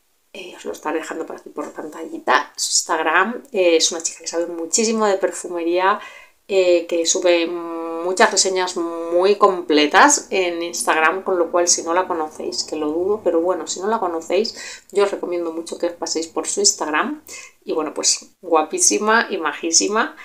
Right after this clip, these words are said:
Eh, y bueno, nada, pues yo estuve todo el día, todo el día probando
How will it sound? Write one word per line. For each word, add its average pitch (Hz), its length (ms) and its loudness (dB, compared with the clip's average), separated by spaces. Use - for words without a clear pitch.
Eh, 160 800 6
y 220 80 6
bueno, 160 240 8
nada, 151 200 6
pues - 140 0
yo 185 60 6
estuve 180 400 6
todo 175 180 8
el 151 140 8
día, 160 200 4
todo 160 180 -4
el 151 100 2
día 170 260 4
probando 147 880 0